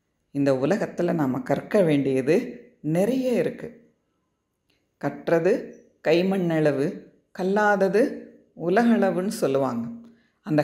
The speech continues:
கைமண்ணளவு கூட நீங்க கையை விரிச்சீங்கன்னா விரல் வழியா மணல் கீழே விழுந்து கொஞ்சோண்டு தான் நிக்கும். ஏன்னா நாம எந்த ஒரு விஷயத்தை கற்றுக்கொண்டாலும்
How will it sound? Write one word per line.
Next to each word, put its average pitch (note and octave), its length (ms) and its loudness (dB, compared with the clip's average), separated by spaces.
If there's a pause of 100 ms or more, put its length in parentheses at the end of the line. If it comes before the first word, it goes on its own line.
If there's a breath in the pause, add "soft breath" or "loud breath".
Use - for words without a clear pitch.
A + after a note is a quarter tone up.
கைமண்ணளவு G#3 880 4
கூட A3 200 0
நீங்க F#3+ 280 -2
கையை G3+ 360 0
விரிச்சீங்கன்னா G3 720 -2
விரல் E3+ 260 4
வழியா F#3+ 340 0
மணல் E3 320 0
கீழே F3 280 4
விழுந்து E3 480 0
கொஞ்சோண்டு F3 420 0
தான் F3 180 -2
நிக்கும். - 340 -6 (1500)
ஏன்னா D#3+ 340 4 (420)
நாம E3 240 0
எந்த F#3+ 400 4
ஒரு A3 200 4
விஷயத்தை F#3 520 0
கற்றுக்கொண்டாலும் D3 1040 -2